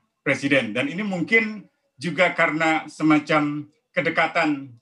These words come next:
Polri dengan Presiden yang seharusnya berjarak, ya. Dalam, dalam sudut pandang, eh, kepolisian yang demokratis, mestinya ada keseimbangan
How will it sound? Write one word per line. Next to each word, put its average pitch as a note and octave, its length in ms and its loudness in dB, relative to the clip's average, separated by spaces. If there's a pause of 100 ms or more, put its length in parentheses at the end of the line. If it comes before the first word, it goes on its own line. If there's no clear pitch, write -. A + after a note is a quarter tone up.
(180)
Polri F3+ 580 0
dengan D3+ 540 2
Presiden D3 560 -2
yang F#3+ 160 -2
seharusnya E3+ 840 -4 (300)
berjarak, C#3 500 0
ya. G2 220 -20
Dalam, D3+ 340 -2
dalam D3+ 380 0
sudut D#3 320 -8
pandang, C#3+ 520 0 (400)
eh, C#3 120 -6
kepolisian D#3 560 0
yang C#3 160 0
demokratis, C3+ 640 -4
mestinya D#3+ 400 -2
ada D#3 160 -2
keseimbangan C#3+ 800 0